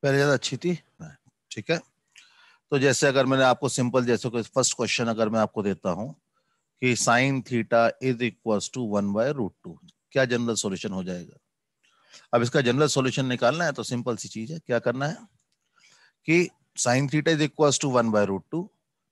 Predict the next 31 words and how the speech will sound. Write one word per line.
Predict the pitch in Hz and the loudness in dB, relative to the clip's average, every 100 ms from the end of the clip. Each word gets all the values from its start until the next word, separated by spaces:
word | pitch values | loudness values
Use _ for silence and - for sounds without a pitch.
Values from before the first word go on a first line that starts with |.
| _ 120 | _ -10
तो | - - | -10 -8
इसका | 113 - 127 | -8 0 2
मतलब | 123 117 123 104 | 2 0 0 0
है | 120 175 - _ _ _ | 0 -2 -6 _ _ _
सबसे | - 120 - 196 165 | -6 -4 0 0 4
पहले | 147 156 | 4 2
कौन | 139 156 160 | 2 0 2
सा | 170 | 2
फॉर्म | 165 160 | 2 0
हो | 156 | 0
गया | 156 175 | -2 -2
जो | 147 | -2
बताया | 135 143 147 | 0 2 0
था | 180 | 0
ना | 190 | -2
वहां | 185 | -2
पे | 185 170 | -2 -2
वीडियो | 165 175 | -2 -2
में | 208 240 - | -4 -10 -10
कि | 143 | -6
sin | - 131 165 151 | 0 0 0 -4
theta | 143 - 147 143 | -6 0 0 0
is | 139 | -4
equals | 127 135 127 - | -6 -4 -4 -4
to | 120 - | -10 -4
k | 117 104 | -2 0
वाला | 95 95 | 0 -4
फॉर्म | - 80 53 | -8 -14 -16
है, | 57 _ _ _ _ _ - _ 135 | -20 _ _ _ _ _ -20 _ -2
तो | |
आपको | 127 123 120 - | 4 4 4 0